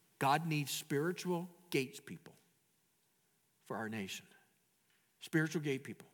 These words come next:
That we, on behalf of our country, cry out to God. We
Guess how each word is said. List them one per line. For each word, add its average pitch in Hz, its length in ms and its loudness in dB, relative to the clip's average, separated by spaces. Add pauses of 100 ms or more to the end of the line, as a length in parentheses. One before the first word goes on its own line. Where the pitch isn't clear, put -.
(760)
That 147 220 4
we, 190 360 4 (100)
on 151 340 2
behalf 165 440 2
of 185 80 -6
our 180 120 -2
country, 127 360 -6 (880)
cry 156 320 4
out 123 200 -2
to - 60 -8
God. 110 160 -8 (960)
We 180 420 6